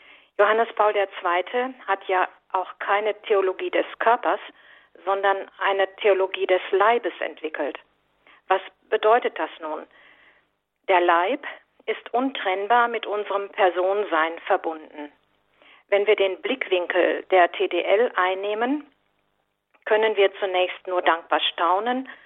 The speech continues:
und mit dem Psalmisten rufen: „Ich danke dir, dass du mich so wunderbar gestaltet hast.“ Psalm hundertneununddreißig. Hier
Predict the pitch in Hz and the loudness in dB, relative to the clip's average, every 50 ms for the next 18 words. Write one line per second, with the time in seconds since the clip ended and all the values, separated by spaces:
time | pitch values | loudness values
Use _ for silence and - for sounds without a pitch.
0 | - _ _ _ _ _ _ _ 208 208 208 202 190 - - 202 196 196 - 190 | -20 _ _ _ _ _ _ _ 0 2 2 2 -2 -2 -2 -2 0 2 2 0
1 | 180 175 - - 185 170 180 185 185 - - - 202 185 185 185 180 - - 190 | 0 0 0 0 0 0 0 -2 -2 -2 -4 -6 -4 -2 0 -2 -2 -2 -4 -4
2 | 180 180 - - - _ _ _ _ _ 202 190 - - - 180 180 190 196 - | -6 -6 -8 -14 -20 _ _ _ _ _ -2 -2 2 2 4 2 2 2 -2 -6
3 | 233 - 202 190 190 190 190 190 185 185 180 - _ - 185 185 185 185 180 - | -4 -2 0 0 2 2 0 0 0 -2 -2 -2 _ -8 -6 -4 -4 -4 -4 -4
4 | - - 180 180 165 156 - 190 202 220 226 226 220 - 165 165 170 - 185 - | -6 -2 -2 -2 -2 0 -2 -2 0 4 2 2 4 4 0 0 0 -4 -10 -12
5 | - - 160 160 165 - 160 156 - - - - - _ _ - _ _ _ _ | -10 -6 -6 -6 -6 -6 -8 -8 -6 -6 -6 -6 -10 _ _ -20 _ _ _ _
6 | _ _ _ _ _ _ _ 175 165 165 160 - - 165 156 156 170 170 180 196 | _ _ _ _ _ _ _ -6 -6 -6 -8 -6 -4 -4 -4 -4 -4 -6 -4 -4
7 | 190 185 180 170 160 151 143 - - - - - _ _ - _ _ _ _ _ | -4 -2 0 0 0 0 0 -6 -14 -20 -20 -20 _ _ -20 _ _ _ _ _
8 | _ _ _ _ _ _ _ - 226 233 254 277 277 | _ _ _ _ _ _ _ 4 6 6 6 4 0